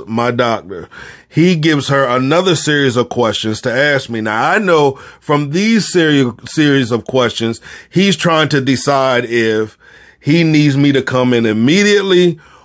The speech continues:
or he can give me a solution to get me over until Monday. So he's asking me a series of questions that I'm, as I said, I'm familiar with. These series of questions are meant to identify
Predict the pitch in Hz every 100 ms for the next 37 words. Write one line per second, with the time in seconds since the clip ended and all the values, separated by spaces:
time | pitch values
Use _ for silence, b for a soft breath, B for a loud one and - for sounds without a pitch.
0 | B - 170 175 156 135 156 147 135 123
1 | 143 147 143 131 117 - 120 127 160 247
2 | 233 - 120 107 110 b b b b b
3 | 151 139 139 170 156 143 160 165 139 127
4 | 123 120 123 117 135 139 107 85 69 _
5 | _ _ b b b b - 165 143 143
6 | - 160 214 208 214 190 165 139 165 165
7 | 156 131 120 - 156 165 - 117 113 110
8 | - 110 123 127 120 131 127 120 120 120
9 | 123 147 135 123 123 139 151 135 113 104
10 | 90 - B B B - 117 180 214 214
11 | - 190 180 160 139 135 156 170 156 139
12 | 123 120 123 127 143 151 - 135 110 113
13 | 110 104 165 202 170 131 120 104 101 101